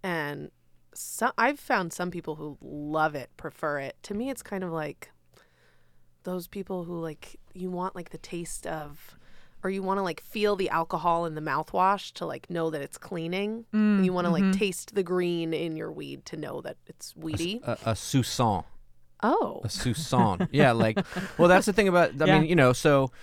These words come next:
Speaker 3: um, so, um, you know, so you make topical products is, and,
Speaker 2: Is
Speaker 3: and
Speaker 2: where we're going with
Speaker 3: this is
Speaker 2: that.
Speaker 3: where we're
Speaker 2: Yeah.
Speaker 3: going with this, but I will say,
Speaker 2: <laughs>
Speaker 3: like,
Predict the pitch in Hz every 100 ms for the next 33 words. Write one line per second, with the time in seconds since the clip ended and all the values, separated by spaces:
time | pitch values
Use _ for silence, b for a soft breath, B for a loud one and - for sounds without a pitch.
0 | B B B - 131 127 120 147 143 131
1 | 135 110 101 - - 127 120 120 147 147
2 | 104 - 95 92 - - 95 90 - 101
3 | - 107 98 95 - 214 190 202 185 170
4 | 160 151 143 120 127 120 123 113 - -
5 | - - - - - - 240 339 139 117
6 | 113 - -